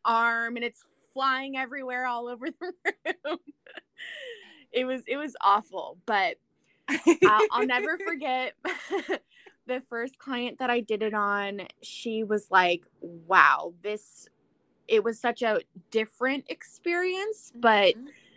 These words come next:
Speaker 1: she loved it. And every client that I tried it on wanted it again. So it wasn't a hard transition of moving from wax to sugar, but I think people just don't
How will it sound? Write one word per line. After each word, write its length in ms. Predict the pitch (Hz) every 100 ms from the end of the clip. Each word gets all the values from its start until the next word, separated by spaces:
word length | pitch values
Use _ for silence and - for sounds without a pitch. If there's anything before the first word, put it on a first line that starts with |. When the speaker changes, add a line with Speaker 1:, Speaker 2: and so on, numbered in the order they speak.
| _ -
Speaker 1:
she 240 | - 269
loved 480 | 240 190 226 466 -
it. 240 | 170 139
And 140 | 226 226
every 300 | 226 240 320
client 540 | - - 220 247 269 -
that 100 | 226
I 120 | 220
tried 400 | - 196 175 185
it 120 | 240
on 280 | 285 311 359 392 - _ _ _ _ _
wanted 540 | 214 214 226 226 226
it 180 | 208 196 _
again. 640 | 190 185 202 92 85 80 - _
So 500 | - - 220 202 190 - - - _
it 160 | 277 226
wasn't 340 | 294 320 403
a 100 | 392
hard 540 | 339 247 220 220 226 220 -
transition 1000 | - 240 214 208 180 180 180 233 240 240
of 340 | 196 190 -
moving 460 | 202 196 190 196 202
from 340 | - 202 185
wax 460 | 175 170 - - -
to 140 | 196
sugar, 640 | - - 175 165 240 339 427 480 - - - - _
but 220 | - 214 -
I 120 | - 240
think 480 | - 254 247 - - _ _
people 280 | - 269 262
just 320 | 254 254 -
don't 340 | - 220 214